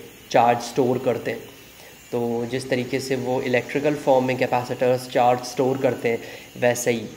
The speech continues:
ये flywheel जो है kinetic energy के form में charge store करता है, जिसकी वजह से कभी अगर power outage होता है, तो kinetic energy हमारी foreign ही electrical energy में convert हो जाती है connected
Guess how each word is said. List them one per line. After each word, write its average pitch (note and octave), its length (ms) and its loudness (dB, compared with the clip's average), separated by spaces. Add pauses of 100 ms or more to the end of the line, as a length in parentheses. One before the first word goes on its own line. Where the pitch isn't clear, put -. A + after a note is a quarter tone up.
(120)
ये C3 160 -2
flywheel C#3 680 2
जो C3 100 -2
है A#2 400 -2
kinetic A#2+ 720 2
energy B2 400 0
के B2 200 -4
form B2 320 0
में A#2+ 280 -2 (380)
charge A#2+ 280 8
store B2 320 0
करता A#2+ 300 0
है, A2+ 80 2
जिसकी A2+ 260 -6
वजह A#2+ 160 0
से B2 120 -6
कभी B2 220 -4
अगर A#2+ 140 0
power B2+ 420 4
outage C3+ 380 2
होता B2+ 280 2
है, B2 400 -2 (1300)
तो B2+ 140 2
kinetic B2 500 2
energy B2+ 400 2
हमारी A#2+ 340 0
foreign A#2+ 420 2
ही A#2 420 -6
electrical A#2+ 720 0
energy A#2+ 300 0
में A#2 120 -4
convert C3+ 360 4
हो D#3 100 2
जाती B2+ 340 0
है A2+ 320 -2 (720)
connected B2 560 4